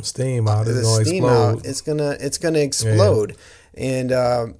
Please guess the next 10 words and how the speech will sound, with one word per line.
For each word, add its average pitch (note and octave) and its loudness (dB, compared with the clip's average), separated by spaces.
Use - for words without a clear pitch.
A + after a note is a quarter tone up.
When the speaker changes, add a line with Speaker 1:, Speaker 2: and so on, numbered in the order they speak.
Speaker 2:
in C#3 -2
the, C3 -4
in C3+ -4
the C3 0
church, F3+ 0
that's, C3+ 0
again, B2 -2
this B2+ -6
is B2+ -6
my, A2 -6